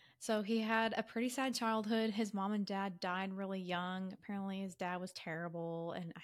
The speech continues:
think he left them before he died. And then his mom died of tuberculosis. So him and his sister were shipped off to live with this, um, couple who weren't able to have kids.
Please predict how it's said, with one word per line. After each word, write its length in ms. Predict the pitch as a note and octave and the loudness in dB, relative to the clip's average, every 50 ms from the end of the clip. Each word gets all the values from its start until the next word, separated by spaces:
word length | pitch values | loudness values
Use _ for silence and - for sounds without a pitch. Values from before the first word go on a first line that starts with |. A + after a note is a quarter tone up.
| - - | -8 -4
think 120 | G#3+ G3 | -4 -4
he 180 | - - A3 G3 | -4 -4 -6 -4
left 360 | F3 D#3+ E3+ F3+ F#3 - - | -2 0 0 0 0 -2 -2
them 280 | - A#3 A3+ A3+ A#3 A#3 | 2 2 4 4 6 4
before 300 | A#3 B3 A#3+ A#3+ B3 B3 | 4 2 2 0 0 2
he 100 | B3 B3 | 2 2
died. 420 | A#3 B3+ B3+ B3+ B3+ B3+ B3+ C4 B3 - - - - - - - | 2 2 2 2 2 2 2 0 0 -2 -6 -14 -16 -16 -10 -6
And 100 | F#3+ G3 | -2 -2
then 60 | G3 | -2
his 140 | F#3+ F#3 - | -2 -2 -2
mom 160 | F#3+ F#3+ G3 | -2 -2 0
died 320 | G3 G3 F#3 F#3 F#3 F#3 F#3 | 0 0 0 0 0 0 -2
of 140 | F3 - - | -2 -4 -6
tuberculosis. 880 | - G#3+ F3+ F3+ F3 - - F3 E3 E3+ F3+ F3+ - G3 F#3 F#3+ F#3+ - | -6 -2 -2 -2 -2 -2 -4 -2 -2 -2 -2 -2 -2 -2 -2 -2 -2 -4
So 500 | - - - G3 F3+ F3 F3+ F3 F3+ F3 F3+ | -8 -8 -4 -2 0 0 2 2 0 0 0
him 160 | G3+ A3+ A3+ | 0 0 2
and 100 | A3 G#3+ | 2 0
his 80 | G#3 | 0
sister 400 | - - G3+ - - G#3+ G3 F#3+ | -2 -4 -4 -4 -4 -4 -4 -4
were 120 | F#3 F#3 F#3 | -4 -4 -4
shipped 280 | - - G3 F#3 - | -4 -4 -4 -4 -2
off 180 | F#3+ F3 F3+ - | -2 -2 -2 -2
to 140 | - - - | -6 -6 -4
live 180 | E3 D#3+ E3 D#3+ - | -2 -2 -4 -4 -6
with 180 | E3+ E3+ - - | -8 -8 -6 -6
this, 360 | D3+ D#3+ D#3+ - - - - - | -8 -6 -6 -8 -12 -12 -10 -8
um, 420 | G3 F3+ F3+ F3+ F3+ E3+ E3+ F3 - _ _ _ _ | -8 -6 -6 -4 -4 -6 -6 -8 -10 _ _ _ _
couple 420 | - - G#3+ - - F#3 F3+ F#3 - - | -6 -4 -4 -2 0 -2 -2 -2 -2 -4
who 140 | G3 F3+ F3 | -4 -2 -2
weren't 200 | F3 F3+ F3 F3+ | -2 -2 -2 -4
able 200 | F3+ E3+ E3+ E3 | -6 -6 -6 -6
to 80 | E3 F3 | -6 -4
have 260 | F3 A#3+ C#4 C4+ C4+ | 0 0 0 0 0
kids. 420 | - C#4 C4+ C4 A#3+ B3 - - | 0 2 2 2 2 -2 -6 -14